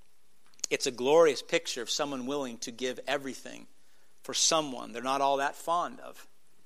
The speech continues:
But her actions and her words were intended to do more than save Nabal's life. It's truly glorious, and she does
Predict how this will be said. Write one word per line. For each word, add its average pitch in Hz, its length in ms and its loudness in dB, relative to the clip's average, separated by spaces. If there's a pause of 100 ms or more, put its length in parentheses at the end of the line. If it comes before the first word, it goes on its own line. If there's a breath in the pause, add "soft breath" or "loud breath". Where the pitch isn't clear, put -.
(720)
But 127 100 -4
her 131 120 4
actions 143 500 8
and 127 100 -2
her 123 60 -4
words 131 440 4
were 127 100 -6
intended 127 340 -4
to 113 60 -12
do 123 120 -6
more 131 300 0
than 110 140 -10
save 123 280 -4
Nabal's 120 440 -8
life. - 260 -4 (100)
It's - 200 -6
truly 131 320 -4
glorious, 123 480 -2
and 127 180 -6
she 139 180 -4
does 131 520 4